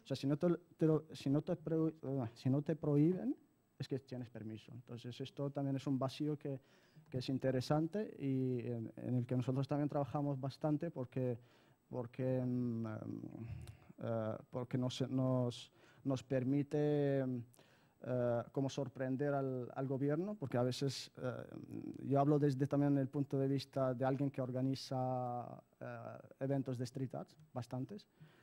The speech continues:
Entonces, nosotros cuando vamos a pintar en la calle, pues no avisamos, eh, y, y al no avisar, pues podemos hacerlo.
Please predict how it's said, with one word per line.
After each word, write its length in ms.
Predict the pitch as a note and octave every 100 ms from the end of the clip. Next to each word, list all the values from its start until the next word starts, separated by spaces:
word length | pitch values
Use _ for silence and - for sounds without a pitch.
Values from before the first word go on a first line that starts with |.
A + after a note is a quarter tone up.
| _ _ -
Entonces, 260 | C3 C3+
nosotros 300 | B2+ C#3 D3
cuando 200 | D3 D3
vamos 320 | C#3 D3 C#3+
a 260 | C#3+ C#3 C3
pintar 300 | C#3 C3 C3+
en 100 | B2+
la 100 | B2+
calle, 360 | C3+ D#3 F3 G3
pues 420 | B2+ A#2+ - -
no 300 | B2 C3+ C3
avisamos, 640 | B2+ A#2+ C#3+ E3 C4+ - - _ _ _ D#3 - _ _
eh, 540 | - C3+ B2+ B2 A#2+ A2+ -
y, 880 | C#3+ C3+ C3+ C3+ C3 B2 B2 - C3+
y 60 |
al 200 | C3 B2+
no 160 | C#3+ D3
avisar, 520 | C#3+ C#3 C#3+ D3+ F#3 -
pues 180 | C3 -
podemos 380 | B2 B2+ C3 B2
hacerlo. 420 | - G2+ A2